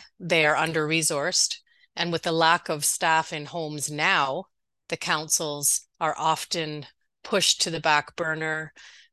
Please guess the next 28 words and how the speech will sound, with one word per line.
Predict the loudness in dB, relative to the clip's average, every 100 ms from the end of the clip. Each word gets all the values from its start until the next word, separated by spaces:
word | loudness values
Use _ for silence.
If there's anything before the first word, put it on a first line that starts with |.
| -2
um, | 0 2 0 0
supported | 2 0 2 2 4 2
off | 0 0
the | -2
edge | -2 0
of | 2
someone's | 2 -2 -6 -6
desk, | 0 2 4 2 -2 -8 -20 _
and, | -6 -6 -6 -12 _
and | -12 -8
quite | -4 -4
frankly, | 0 0 2 4 4 4
neglected. | 0 2 2 2 -2 -4 -8 _ _ _ _ _ _
For | 0
something | 4 4 4 0
to | 0
be | 0
mandated, | 4 4 4 2 2 2 0
it | -2
implies | -4 0 4 4 2
that | -2 -4
it's | -4
essential. | -2 -2 -2 -4 -6 -8 _ _ _ _ _ _ _ _ -18
For | -6 2
something | 2 2 0 0
to |
be | 0 2
essential, | 2 2 2 0 -2 -2 -6